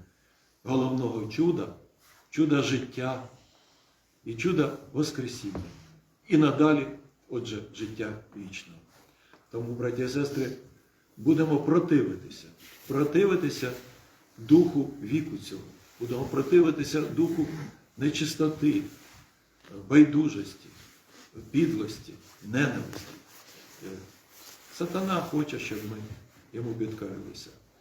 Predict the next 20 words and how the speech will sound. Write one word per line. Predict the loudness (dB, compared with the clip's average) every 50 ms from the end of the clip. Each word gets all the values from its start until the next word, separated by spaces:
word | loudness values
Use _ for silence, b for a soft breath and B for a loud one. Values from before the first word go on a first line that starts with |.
| b b b b b b b -16 -6 -2
Хоче, | -2 2 4 4 4
щоб | 4 2 0
всі | 0 2 2 2 4
наші | 4 4 4 4 2
церкви | 2 2 2 0 0 2 2 4 4 2 0 -4 -10 -18 -20 _ _ _ _ _ _ _ _ -8
перетворилися | -6 -4 -4 -2 0 2 4 4 4 4 0 -2 -2 -4 -4 -4 -4 -6
на | -4 0
порожні | 2 4 4 6 4 4 2 2 -2
оболонки, | -2 -2 -2 -2 -2 -2 -2 -4 -8 -8 -8 -6
музеї, | -4 -4 -4 -4 -2 -2 -2 -2 -2 -2 0
а | 0
ві-, | 0 0 0 0 0 -2 -2
е, | -4 -6 -10 -4
відповідно | 0 0 0 2 0 -2 0 0 -2 -2 -2 -2 -4 -4 -6 -8 -16 -20 b b b b b b 0
і | 2 4 4 4 2 -2 -4
люди, | 0 0 0 0 0 -4 -10 -12 -14 -16 -20 _ _ _ _ _ _ _ _ _ _ _ _
щоб | -10 -6 -6 -6 -6
стали | -6 -6 -4 -2 -2 -2 -2 -4 -6 -8 -12 -18 -20 -20 -20 _ _ _ _ _ _ _ _ _ _ _ _ _ _ _
безбожні, | -4 -2 0 0 0 0 0 0 0 0 0 -2 -6 -8 -10 -12 -14 -18 -20 -20 _ -6
байдужі, | -2 0 0 0 0 -2 -4 -4 -4 -6 -6 -10